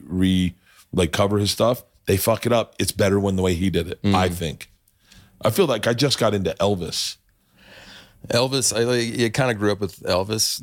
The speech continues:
Speaker 2: I
Speaker 1: Oh,
Speaker 2: li-,
Speaker 1: for real?
Speaker 2: like, my mom's family's, like, this big Irish family, and Elvis was just, like, this thing. I don't know. It, it's, like, it's kinda, like, a funny thing, but also there's a, there's a thing in our world where it's, like, funny, but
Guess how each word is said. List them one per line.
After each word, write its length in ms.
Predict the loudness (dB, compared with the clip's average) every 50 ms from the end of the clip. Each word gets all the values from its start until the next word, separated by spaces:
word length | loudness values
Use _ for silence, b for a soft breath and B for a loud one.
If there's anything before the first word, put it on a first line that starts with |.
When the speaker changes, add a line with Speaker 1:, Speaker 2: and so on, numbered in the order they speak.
| -2
Speaker 2:
I 80 | -2 0
Speaker 1:
Oh, 40 | 0
Speaker 2:
li-, 120 | 0 -2 -2
Speaker 1:
for 60 | -4
real? 240 | -6 -4 -4 -4 -2
Speaker 2:
like, 180 | 0 0 0 2
my 80 | 2
mom's 280 | 2 0 0 0 -2 -2
family's, 260 | 0 0 -2 -2 -2
like, 100 | -4 -4
this 100 | -4 -4
big 160 | -2 0 0 2
Irish 280 | 2 2 0 -2 -2
family, 320 | -2 -2 0 0 0 0 0
and 260 | 0 -2 -4 -6 -4
Elvis 360 | -2 -2 -2 0 -2 -4 -2
was 160 | -2 -2 -2 0
just, 160 | 0 0 0
like, 200 | 0 -2 -2 -4
this 260 | -4 -2 -2 -2 -4 -6 -20 -18 -12
thing. 460 | -6 -2 0 0 0 0 -2 -4 -6 _ _ -20 -12 -4
I 60 | -2 -2
don't 120 | 0 0
know. 200 | 0 -2 -2 -4 -8 _ _ _ _ _ _ -6
It, 140 | -4 -4 -2
it's, 180 | -2 -2 0
like, 120 | 0 -2 -2
it's 340 | -2 -6 -6 -4 -4 -6 -6
kinda, 220 | -2 -2 0 0
like, 140 | 0 0 -2
a 120 | -4 -6 -8 _ _
funny 360 | -8 -4 -2 -2 0 0 -2 -4
thing, 380 | -2 -2 0 0 0 -2 -2
but 100 | -2 0
also 500 | 0 0 0 0 0 0 0 0 -2 -4 _ b b b b b b b b b b b
there's 140 | 0 2 2
a, 100 | 2 2
there's 180 | 0 0 0
a 40 | -2
thing 200 | -2 -2 0 0
in 80 | 0 0
our 100 | 0 0
world 280 | 2 2 2 2 2 0
where 120 | -4 -6 -6 -6
it's, 240 | -4 -4 -2 0 0
like, 180 | 0 0 -2
funny, 580 | -6 -8 -6 -2 0 0 0 0 0 -2 -2 -2
but 440 | -4 -2 0 0 0 0 -2 -4